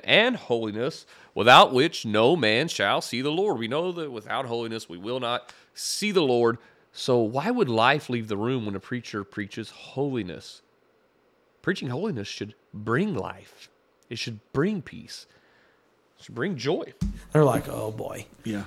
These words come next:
Speaker 2: But it shouldn't be that way.
Speaker 3: No, sir.
Speaker 2: It should not be that way. If we're truly living holiness, it should be something to, to, to grab a hold of, to love. You know, one man said,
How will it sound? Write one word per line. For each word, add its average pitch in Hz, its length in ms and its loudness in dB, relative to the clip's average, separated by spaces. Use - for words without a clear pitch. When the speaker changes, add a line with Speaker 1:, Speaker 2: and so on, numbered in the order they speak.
Speaker 2:
But 175 120 4
it - 20 4
shouldn't 202 300 4
be 269 140 6
that 196 260 2
way. - 260 -10
Speaker 3:
No, 113 200 -4
sir. 110 420 -2
Speaker 2:
It - 120 2
should 156 200 6
not 175 260 2
be 160 120 6
that 139 240 2
way. 123 300 -8
If 131 140 -2
we're 139 120 6
truly 175 380 4
living 151 320 6
holiness, 131 600 2
it 131 60 6
should 127 180 4
be 127 100 4
something 139 460 4
to, 113 200 2
to, 131 160 4
to - 220 0
grab 135 280 4
a 113 80 -2
hold 139 360 2
of, 123 280 -6
to 120 120 0
love. 127 580 4
You - 160 0
know, 131 120 8
one 139 260 6
man 131 260 4
said, 123 480 6